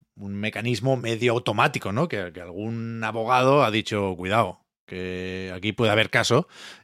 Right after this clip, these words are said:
y, y hasta donde sabemos esto no, no, no es una demanda,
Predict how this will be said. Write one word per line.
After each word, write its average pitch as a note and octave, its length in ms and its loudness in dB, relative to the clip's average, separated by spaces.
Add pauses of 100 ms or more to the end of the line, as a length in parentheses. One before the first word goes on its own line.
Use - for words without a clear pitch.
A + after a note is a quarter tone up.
(100)
y, F#2 480 -2 (600)
y A2+ 100 -2
hasta A#2 160 -4
donde A2+ 240 0
sabemos A#2+ 480 0
esto A2+ 220 -8
no, G#2 260 -4
no, F2+ 400 -8 (380)
no F#2+ 100 -12
es - 100 -10
una A2+ 140 -4
demanda, G#2+ 480 -2